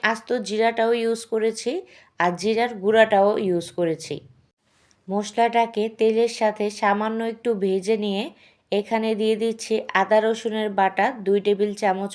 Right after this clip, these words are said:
পরিমাণ। আমি এখানে টমেটো পিউরিও ব্যবহার করব, তাই আদা রসুন বাটা একটু কম দিয়েছি। নেড়ে চেড়ে তেলের সাথে মশলাটা যখন মিশে যাবে,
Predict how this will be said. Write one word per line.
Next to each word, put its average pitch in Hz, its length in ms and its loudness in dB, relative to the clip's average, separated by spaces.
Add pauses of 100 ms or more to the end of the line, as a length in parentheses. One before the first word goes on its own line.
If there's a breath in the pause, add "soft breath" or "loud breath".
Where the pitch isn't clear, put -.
পরিমাণ। 156 420 -4 (2250)
আমি 202 220 2 (100)
এখানে 233 240 0 (140)
টমেটো 220 440 4
পিউরিও 220 480 2 (120)
ব্যবহার 208 340 2 (120)
করব, 190 200 -2 (200)
তাই 196 160 2 (120)
আদা 208 140 2
রসুন 214 320 -2 (100)
বাটা 202 240 2 (160)
একটু 196 240 -4 (140)
কম 190 160 2 (100)
দিয়েছি। 165 420 -4 (880)
নেড়ে 202 320 2 (120)
চেড়ে 208 280 2 (180)
তেলের 220 360 0
সাথে 208 240 -2
মশলাটা 208 540 -2
যখন 214 300 -2 (120)
মিশে 220 280 -2
যাবে, 202 340 0